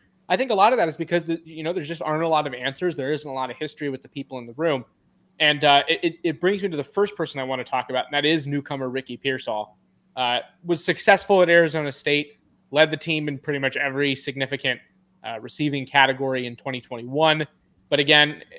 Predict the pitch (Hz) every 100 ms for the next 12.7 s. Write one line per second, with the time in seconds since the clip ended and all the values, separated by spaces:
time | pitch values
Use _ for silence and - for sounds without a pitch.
0 | - 156 131 139 139 139 139 139 120 135
1 | 135 - _ _ 139 - - 143 135 151
2 | 156 151 139 131 135 131 123 131 - 120
3 | 127 131 131 135 139 135 139 - _ _
4 | - 151 156 170 151 156 147 143 147 151
5 | 147 135 135 147 139 135 131 139 123 -
6 | 143 131 135 135 131 _ _ _ _ _
7 | 147 147 156 151 147 143 143 143 139 165
8 | 170 185 139 135 147 143 - 143 147 135
9 | 147 147 135 - 151 - - _ _ _
10 | _ _ _ _ _ _ 147 143 135 143
11 | 151 151 - 151 151 156 151 151 147 156
12 | 156 143 214 190 151 170